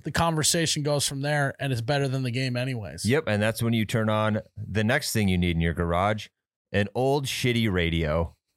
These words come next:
Speaker 2: You need a radio somewhere, but it's also right next to the Bluetooth speaker, the thing you actually use.
Speaker 1: Well, that, and it also needs to have an antenna on it.
Speaker 2: Mm-hmm.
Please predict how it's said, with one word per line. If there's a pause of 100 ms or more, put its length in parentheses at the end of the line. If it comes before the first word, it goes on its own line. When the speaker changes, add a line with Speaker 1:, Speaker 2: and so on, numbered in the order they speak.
(300)
Speaker 2:
You
need
a
radio
somewhere,
but
it's
also
right
next
to
the
Bluetooth
speaker,
the
thing
you
actually
use.
Speaker 1:
Well,
that,
and
it
also
needs
to
have
an
antenna
on
it.
Speaker 2:
Mm-hmm.